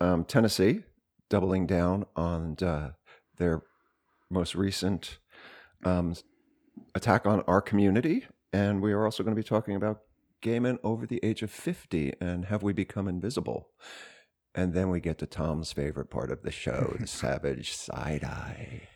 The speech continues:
Speaker 2: Yes, where Michael and I get to throw a little shady side eye at whoever or whatever is bugging us this week. And I'm sorry, but are we joined by Kathleen Turner?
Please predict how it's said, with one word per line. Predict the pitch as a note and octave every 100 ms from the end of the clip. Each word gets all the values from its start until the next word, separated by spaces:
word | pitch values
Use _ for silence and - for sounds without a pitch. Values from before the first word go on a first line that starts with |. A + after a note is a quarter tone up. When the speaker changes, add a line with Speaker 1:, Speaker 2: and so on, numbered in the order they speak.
| _ _ _ -
Speaker 2:
Yes, | B2 G2 - - -
where | A#2+ B2 A#2 A#2
Michael | E3+ D#3+ C#3
and | C3+
I | C3 B2+
get | A#2 A#2+ -
to | - A#2 A#2 A2+ A2+ A2
throw | B2+ - D#3 D3 C#3
a |
little | C3 D3 B2+
shady | B2+ - - D3 C#3+ C3+
side | B2+ - B2+ B2 B2+
eye | A#2+
at | A#2+ A#2 - -
whoever | C3+ C3 C3+ D3+ G3 G#3+
or | C3+ A#2
whatever | A2 G#2+ C#3+ D#3 C3 G#2 A2+
is | B2+ G#2+
bugging | G#2+ G#2+ A2 F#2+ F2+
us | E2 - -
this | G2 G2 -
week. | A2+ A#2+ A3 - - - - - - - - - - _ -
And | D#3 D3+ D3 - -
I'm | G3
sorry, | A#3 F#3 F#3 D#3+
but | C3 D3 - _ _ _ _ _
are | - D#3
we | G#3
joined | A3+ G3+ F#3+ F#3+ E3+
by | D#3 D3
Kathleen | C#3+ D3 C3+ C#3 C3+
Turner? | B2+ C#3+ C#3 D3 D3+ D#3